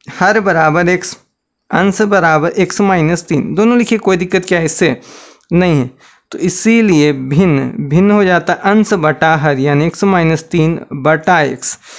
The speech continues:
चलिए प्रश्न से, प्रश्न से कहता है कि यदि क्या है दोनों में दो जोड़ा जाता है, x माइनस तीन प्लस दो बटा x प्लस दो, और जो कहता है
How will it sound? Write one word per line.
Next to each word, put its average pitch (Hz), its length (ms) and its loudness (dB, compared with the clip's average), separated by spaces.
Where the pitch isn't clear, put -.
चलिए 147 260 0
प्रश्न 180 520 0
से, 120 220 -8
प्रश्न 175 280 2
से 220 140 0
कहता 180 340 0
है 151 240 0
कि 185 60 2
यदि 185 220 2
क्या 214 160 0
है 208 160 2
दोनों 180 360 0
में 220 200 2
दो 196 180 4
जोड़ा 165 360 2
जाता 139 280 0
है, 143 100 2
x - 140 -4
माइनस 156 440 0
तीन 196 220 2
प्लस 147 300 0
दो 180 280 0
बटा 147 480 -2
x 170 200 -4
प्लस 147 400 -4
दो, 127 200 -4
और 175 160 2
जो 202 160 0
कहता 202 240 0
है 196 120 2